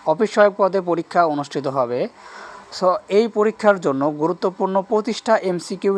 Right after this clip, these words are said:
নিয়ে আজকের এই পর্ব। এছাড়াও যারা সামনে বিভিন্ন প্রতিযোগিতামূলক পরীক্ষা দিবেন, তাদের জন্য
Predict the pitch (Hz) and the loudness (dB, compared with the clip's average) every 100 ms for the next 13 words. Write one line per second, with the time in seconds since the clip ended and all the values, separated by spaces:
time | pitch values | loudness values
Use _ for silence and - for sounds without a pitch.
0 | 160 139 247 143 135 - 147 143 156 139 | -2 -2 -2 -2 -4 -6 -4 -2 -2 -4
1 | 139 123 120 127 226 - - - - - | -2 -4 -2 -4 -4 -10 -20 -20 -20 -18
2 | - 208 - 240 240 214 196 202 196 175 | -4 -2 2 6 6 6 6 6 4 0
3 | 175 175 156 147 160 165 165 156 - 160 | 2 -2 0 -2 -2 0 0 -2 -4 -6
4 | 208 196 185 190 190 180 175 - 147 - | -2 -2 -2 -2 0 0 0 -2 -4 -2
5 | 143 127 139 156 127 143 147 175 | -4 -2 -4 0 0 -2 -4 -4